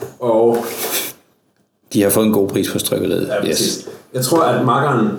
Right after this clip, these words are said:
Speaker 1: der hedder Steffen Bendorf, som har designet The Game, han også har, jeg fik lige nævnt det inden, designet et andet spil, som hedder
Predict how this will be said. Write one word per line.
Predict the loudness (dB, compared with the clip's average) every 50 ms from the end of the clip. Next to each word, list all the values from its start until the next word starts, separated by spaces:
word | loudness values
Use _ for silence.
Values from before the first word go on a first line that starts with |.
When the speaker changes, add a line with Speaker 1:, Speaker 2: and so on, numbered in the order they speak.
| -8 -10 -8
Speaker 1:
der | -6 -4 -2
hedder | 0 -2 -2 -2 -4 -8 -14 -20 _ -6
Steffen | -4 -2 0 0 2
Bendorf, | 2 2 4 4 2 2 0
som | -2 -4 -4
har | -4 -6 -6
designet | -4 -2 -2 0 0 -2 -2 -2 0
The | 0 2
Game, | 2 2 0 -2 -4 -8 -8 -4
han | -2 -2
også | -2 0 0 0
har, | -2 -2 -4 -8 -14 -20 _ _ _ _ -6 -4
jeg | -4 -2
fik | 0 2
lige | 2 2 2 2
nævnt | 2 2 0
det | 0
inden, | 0 2 2 0 0 -2 -6 -12 _ _ _ _ -8
designet | -2 0 0 2 2 2
et | 4
andet | 4 2 2
spil, | 2 0 -2 -2 -4 -6 -12 -18 _ _ _ _ _ -12 -8
som | -6 -2
hedder | 0 0 0